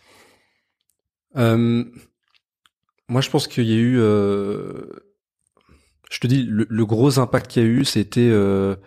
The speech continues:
Euh... Ma, ma,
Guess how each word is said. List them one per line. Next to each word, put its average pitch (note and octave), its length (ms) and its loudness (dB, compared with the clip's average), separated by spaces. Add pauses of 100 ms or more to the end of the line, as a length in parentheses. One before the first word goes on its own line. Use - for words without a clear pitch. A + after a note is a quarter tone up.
(540)
Euh... G2 540 -8 (1700)
Ma, A2 240 0
ma, A2 160 -2